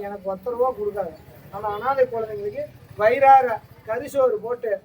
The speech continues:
நூத்தம்பது பேருக்கு போடுறியா? உன் பிரச்சனையை தீர்த்து கொடுத்துட்றேன், தொழில் மேம்படுத்திடுறேன். நீ எனக்கு காலனாவது சூடம் பத்தாது. புரியுதா? இந்த அனாதை குழந்தைங்களுக்கு வயிறு ஆற, வயிறு நிறைக்க சாப்பாடு போடுறியா? நீ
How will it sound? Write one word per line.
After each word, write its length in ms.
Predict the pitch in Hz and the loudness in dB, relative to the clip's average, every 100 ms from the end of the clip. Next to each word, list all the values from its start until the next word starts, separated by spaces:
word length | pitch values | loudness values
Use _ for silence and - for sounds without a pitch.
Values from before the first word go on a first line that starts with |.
| - | -12
நூத்தம்பது 420 | 247 262 247 220 | -10 -8 -8 -8
பேருக்கு 240 | 220 254 247 214 | -8 -10 -8 -8
போடுறியா? 340 | 220 208 214 233 _ _ - | -6 -2 -4 -4 _ _ -14
உன் 200 | 233 214 | -12 -12
பிரச்சனையை 360 | 233 240 269 254 | -12 -12 -8 -10
தீர்த்து 260 | 240 269 269 | -10 -18 -14
கொடுத்துட்றேன், 560 | 214 - 220 190 185 - _ _ - | -12 -4 -4 -4 -10 -18 _ _ 0
தொழில் 320 | 247 285 285 247 | 0 0 -4 -2
மேம்படுத்திடுறேன். 680 | 262 269 254 233 208 190 190 - - 226 | 0 2 0 -2 -4 -4 -12 -20 -20 -6
நீ 60 | 254 | -4
எனக்கு 220 | 247 220 190 208 | -2 -4 -4 0
காலனாவது 580 | 220 262 240 254 269 - | 2 0 0 -6 -6 -8
சூடம் 300 | 247 254 - | -6 -4 -4
பத்தாது. 340 | - 214 185 - _ - - | -6 -4 -6 -8 _ -20 -12
புரியுதா? 280 | 202 - 240 254 - - - - - | -6 -4 -4 -8 -12 -20 -20 -20 -16
இந்த 120 | 214 208 | -2 0
அனாதை 240 | 214 277 262 | 2 0 0
குழந்தைங்களுக்கு 460 | 226 226 233 220 196 | -2 -8 -8 -6 -4
வயிறு 240 | 208 254 247 | 0 2 2
ஆற, 120 | 247 233 - - - - 214 | 2 -2 -8 -16 -20 -8 0
வயிறு 300 | 240 302 285 | 2 2 -4
நிறைக்க 360 | 240 247 240 220 - 233 | -2 -2 0 -2 -2 2
சாப்பாடு 340 | 247 269 262 233 | 2 4 0 -2
போடுறியா? 380 | 233 214 226 226 185 170 185 - - 180 _ _ _ _ _ _ _ _ - _ _ | -8 0 0 0 -4 -10 -20 -20 -20 -20 _ _ _ _ _ _ _ _ -20 _ _
நீ 120 | 190 | -8